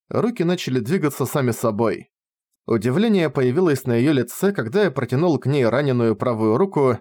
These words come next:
и положил её на когти, покрытые моей кровью. Когти впились в мою ладонь, сделали новые порезы, но я не обратил на это внимания.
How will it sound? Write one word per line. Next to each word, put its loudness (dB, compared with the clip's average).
и -4
положил 0
её 2
на 0
когти, -2
покрытые -2
моей 4
кровью. -2
Когти 0
впились 0
в -8
мою 2
ладонь, 0
сделали 0
новые 2
порезы, -2
но 0
я 2
не 2
обратил 0
на 2
это 0
внимания. -2